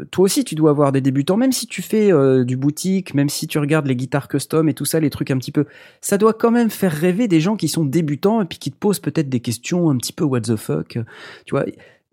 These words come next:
Qu'est-ce que t'aurais à dire, toi, à des débutants ? Si tu veux t'acheter une bonne guitare,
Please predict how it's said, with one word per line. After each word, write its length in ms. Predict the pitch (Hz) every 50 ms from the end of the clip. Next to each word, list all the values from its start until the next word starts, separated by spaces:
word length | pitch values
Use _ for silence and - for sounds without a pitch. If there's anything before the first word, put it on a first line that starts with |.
| _ - -
Qu'est-ce 160 | - 233 233
que 80 | - 277
t'aurais 340 | 247 - 240 220 214 214 202
à 60 | 180
dire, 240 | 170 180 220 247 240
toi, 200 | - - 214 202
à 40 | 175
des 100 | 147 139
débutants ? 400 | 147 151 147 156 147 - 139 139
Si 140 | - -
tu 120 | 220 - 254
veux 120 | 285 311
t'acheter 320 | 302 233 214 202 - - 226
une 100 | 196 165
bonne 380 | 139 131 151 180 196 214 202
guitare, 580 | 151 147 151 - 190 190 214 240 240 - -